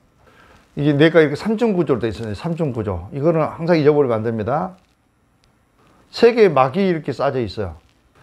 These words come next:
이 막 사이로 뇌척수액이라는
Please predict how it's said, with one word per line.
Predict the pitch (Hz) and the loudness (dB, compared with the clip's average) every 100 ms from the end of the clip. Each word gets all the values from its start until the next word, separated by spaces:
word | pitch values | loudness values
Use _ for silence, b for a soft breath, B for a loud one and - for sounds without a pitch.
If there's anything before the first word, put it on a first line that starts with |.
| b | b
이 | 160 180 | 0 2
막 | 165 160 - | 4 4 2
사이로 | - 202 208 202 202 208 208 214 _ b b b b _ | -6 -2 0 2 2 0 -2 -8 _ b b b b _
뇌척수액이라는 | 151 165 226 226 - 226 - - 220 196 180 175 160 160 160 160 | 4 8 8 4 -4 -6 -6 -2 2 2 2 2 2 2 -2 -8